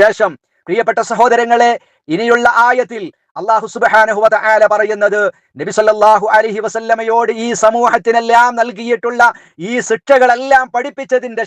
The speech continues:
ശേഷം നബി സല്ലല്ലാഹു അലൈഹി വസല്ലമ, ഏഹ്, സമൂഹത്തോടായി, സമുദായത്തോടായി അല്ലാഹു പറയുന്നത്.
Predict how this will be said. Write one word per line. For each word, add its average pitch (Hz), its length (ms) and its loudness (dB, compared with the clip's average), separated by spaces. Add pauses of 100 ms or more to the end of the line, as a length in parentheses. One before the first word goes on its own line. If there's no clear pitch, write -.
ശേഷം 208 420 -2 (340)
നബി 151 220 -6
സല്ലല്ലാഹു 214 500 2
അലൈഹി 214 320 0
വസല്ലമ, 220 640 0 (300)
ഏഹ്, 165 260 -14 (380)
സമൂഹത്തോടായി, 214 920 2 (200)
സമുദായത്തോടായി 240 1040 2 (140)
അല്ലാഹു 202 380 -6
പറയുന്നത്. 202 440 -2